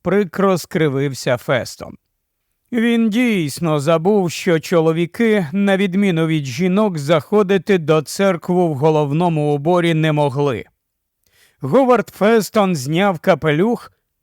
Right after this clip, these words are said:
і почув у себе за спиною здивований вигук. «Де ваше волосся?» здивовано пробурмотіла Джоан Різ, дивлячись на його лисину широко розкритими очима.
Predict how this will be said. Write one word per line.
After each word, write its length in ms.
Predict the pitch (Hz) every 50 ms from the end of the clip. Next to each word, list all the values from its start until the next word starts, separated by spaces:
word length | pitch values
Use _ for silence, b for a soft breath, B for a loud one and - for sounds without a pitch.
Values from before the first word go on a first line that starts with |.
| _ _
і 140 | - 170 185
почув 760 | 156 - - 185 175 160 - - - 202 220 233 220 208 - _
у 180 | - 208 196
себе 420 | 170 - - 220 214 196 170 190 180
за 200 | 156 147 180 165
спиною 680 | - - - - 185 165 160 175 208 214 202 202 196
здивований 760 | 175 151 143 156 165 143 131 143 147 143 151 147 151 160 156 151
вигук. 480 | 160 180 160 98 117 110 - _ _ _ _ _ _ _ _ _ _ _ _ _ _ _ _ _ _ _ _ _ -
«Де 220 | 135 135 190 226
ваше 600 | 214 220 208 196 196 214 226 220 - - - 226
волосся?» 720 | 220 202 226 240 247 233 180 131 - - - 147 135 - - _ _ _ _ _ _ _ _
здивовано 760 | - 139 135 127 147 151 139 123 165 202 196 196 190 196 196 165
пробурмотіла 800 | - 190 165 151 151 156 156 151 151 143 - 190 185 175 165 156
Джоан 420 | 135 135 156 170 151 143 139 139
Різ, 340 | 139 170 214 220 170 - - _ _ _ _ _ _ -
дивлячись 760 | 160 240 - - 190 208 208 202 - - 214 214 202 165 -
на 120 | 202 190 170
його 360 | 165 165 160 139 180 185 170
лисину 580 | 160 180 220 202 - - 208 208 202 202 196
широко 480 | 170 - - 202 196 190 180 - - 180
розкритими 680 | 160 160 147 - - - 151 147 135 - 151 147 151 151
очима. 520 | 151 156 - - - 131 113 98 76 -